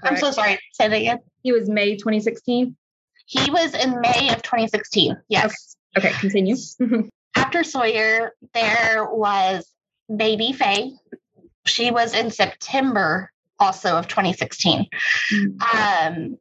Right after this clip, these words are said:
Speaker 1: after Sawyer, we, we didn't want to do anything to prevent it. You know, we felt like God was gonna guide us through this path, and I didn't want to be causing, um, anything to prevent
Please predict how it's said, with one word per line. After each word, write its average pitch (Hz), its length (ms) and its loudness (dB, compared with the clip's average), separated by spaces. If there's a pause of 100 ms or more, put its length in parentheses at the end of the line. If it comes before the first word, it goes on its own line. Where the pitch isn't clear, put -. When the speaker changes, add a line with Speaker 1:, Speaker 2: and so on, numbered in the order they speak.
(220)
Speaker 1:
after - 240 2
Sawyer, 220 480 0
we, 185 280 -4 (100)
we 220 120 0
didn't 214 300 0
want 196 380 0 (200)
to 196 760 0 (680)
do 247 100 0
anything 233 380 2
to 220 100 -2
prevent 190 360 0
it. 220 180 0 (160)
You 220 120 -4
know, 220 140 2
we 208 120 0
felt 208 280 0
like 180 340 0 (920)
God 220 260 2
was 214 120 0
gonna 202 200 0
guide 190 200 2
us 190 100 -4
through 208 160 0
this 185 180 0
path, 208 340 0 (220)
and 175 520 2 (560)
I 226 200 2
didn't 220 280 0
want 185 260 0
to - 80 -10
be 214 100 2
causing, 202 800 0 (180)
um, 208 680 0 (600)
anything 226 380 2
to - 80 -12
prevent 190 440 0